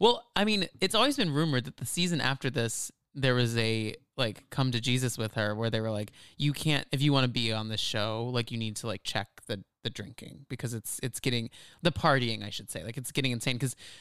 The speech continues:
the next season is, is, like, she's sober the whole season completely, like, doesn't drink on camera or anything.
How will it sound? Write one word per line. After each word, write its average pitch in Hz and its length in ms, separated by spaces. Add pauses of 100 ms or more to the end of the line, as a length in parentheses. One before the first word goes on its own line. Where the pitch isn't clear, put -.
the 151 80
next 156 280
season 147 460
is, 123 300
is, 131 260
like, 120 320
she's 135 280
sober 131 500
the 107 100
whole 113 160
season - 520
completely, - 580 (120)
like, 120 240
doesn't 120 260
drink 117 280
on 110 140
camera 113 400
or 95 40
anything. 120 440